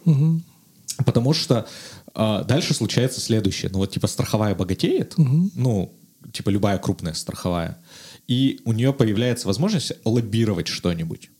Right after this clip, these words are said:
Speaker 1: Мгм.
Speaker 2: Например, лоббировать принятие закона об осаго в России,
Speaker 1: Мгм.
Speaker 2: который, ну, типа, фактически он работает так, что весь мой опыт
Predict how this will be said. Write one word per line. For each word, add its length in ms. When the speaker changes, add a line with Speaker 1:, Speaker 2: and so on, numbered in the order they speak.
Speaker 1:
Мгм. 240
Speaker 2:
Например, 560
лоббировать 640
принятие 480
закона 360
об 220
осаго 540
в 40
России, 540
Speaker 1:
Мгм. 340
Speaker 2:
который, 460
ну, 160
типа, 300
фактически 720
он 120
работает 500
так, 240
что 300
весь 280
мой 140
опыт 340